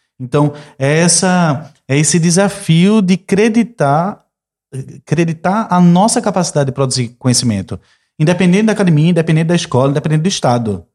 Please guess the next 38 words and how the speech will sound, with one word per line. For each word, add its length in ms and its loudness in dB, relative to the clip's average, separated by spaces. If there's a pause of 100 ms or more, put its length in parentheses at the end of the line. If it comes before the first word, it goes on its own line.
(180)
Né? 120 -2
Eu 100 2
acho 180 -2
que 60 -2
a 40 0
gente 200 -2
tem 220 0
esse 160 -2
poder 720 0
e 420 0 (500)
não 840 4
faz 380 0
um 280 2
bom 360 2
uso 280 2
dele, 480 0
ou 160 0
faz 380 -2 (340)
o-, 320 0
outros 420 -2
usos, 380 -2
né, 140 0
que 100 -10
também 260 -6
são 180 -10
legítimos. 640 -6 (680)
Mas 180 0
eu 80 0
acho 200 -4
que 120 -4
esse 260 0
é 20 0
o 40 0
maior 200 0
desafio. 480 -2 (240)
A 100 0
gente 300 0
tem, 520 -2